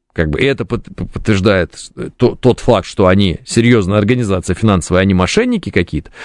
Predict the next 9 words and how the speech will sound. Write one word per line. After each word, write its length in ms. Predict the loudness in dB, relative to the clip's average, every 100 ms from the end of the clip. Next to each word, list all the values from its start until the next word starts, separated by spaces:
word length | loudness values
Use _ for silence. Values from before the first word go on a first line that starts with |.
| -16
что 180 | 2 4
они 140 | 4
в 80 | 4
любой 280 | 4 4 2
момент 520 | 2 0 2 2 0
по 140 | -4 -2
требованию 480 | 0 0 0 -2
вам 240 | 2 0 0
предоставляют 880 | -2 -4 -2 -2 0 -2 -4 -8